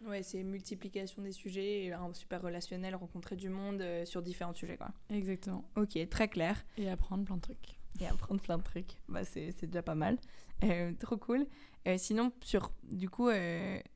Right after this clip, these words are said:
Speaker 1: toi, t-, tu fais ça dans l'optique de l'entrepreneuriat après, enfin, comme ça s'insère aussi dans la suite logique de, des études que tu as faites.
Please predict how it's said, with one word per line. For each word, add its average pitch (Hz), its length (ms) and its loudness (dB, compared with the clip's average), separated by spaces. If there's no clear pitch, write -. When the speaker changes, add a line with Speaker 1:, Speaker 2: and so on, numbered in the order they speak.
Speaker 1:
toi, 226 200 12
t-, - 180 0
tu 185 240 0
fais 202 200 6
ça 214 200 8
dans 185 120 4
l'optique 190 640 4
de 185 100 2
l'entrepreneuriat 185 840 2
après, 233 400 0
enfin, 160 340 -2
comme 190 220 4
ça 165 320 0
s'insère 170 340 0
aussi 175 380 0
dans 165 140 -4
la 160 120 -2
suite - 220 -4
logique 180 320 0
de, 165 300 -4
des 170 260 -4
études 165 220 -4
que - 100 -6
tu - 160 -4
as - 60 -2
faites. - 340 2